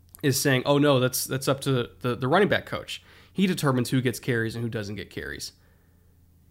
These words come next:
So, what the hell? And so the media followed up and said,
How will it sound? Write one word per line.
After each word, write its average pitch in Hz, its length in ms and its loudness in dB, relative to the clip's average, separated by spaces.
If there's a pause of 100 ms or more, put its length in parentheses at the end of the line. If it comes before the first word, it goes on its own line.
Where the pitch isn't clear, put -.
So, 127 680 4 (840)
what 131 300 0
the 135 120 4
hell? 123 420 0 (600)
And 135 100 4
so 156 120 4
the 147 100 6
media 151 240 6
followed 131 380 6
up 180 480 4
and 139 180 6
said, 139 340 6